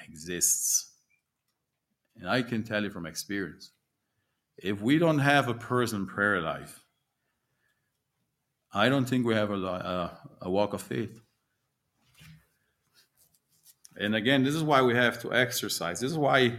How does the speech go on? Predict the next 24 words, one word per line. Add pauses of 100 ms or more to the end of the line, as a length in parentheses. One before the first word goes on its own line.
our,
it's
so
important
to
redeem
the
time. (340)
So
when
time
comes,
when
we
come
into
hard
times, (2000)
so
we
can
give, (1080)
even
prayer.